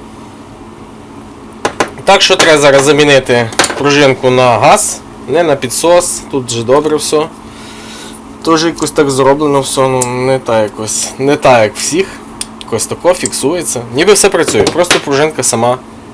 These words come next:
вломала все вусико. Можна зробити,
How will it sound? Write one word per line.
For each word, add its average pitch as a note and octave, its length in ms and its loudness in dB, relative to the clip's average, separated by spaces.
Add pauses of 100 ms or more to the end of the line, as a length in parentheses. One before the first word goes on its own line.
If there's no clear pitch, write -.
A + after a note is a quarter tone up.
(280)
вломала B2+ 400 4
все A2+ 180 0
вусико. D#3 380 0
Можна C#3 680 4
зробити, A2+ 640 0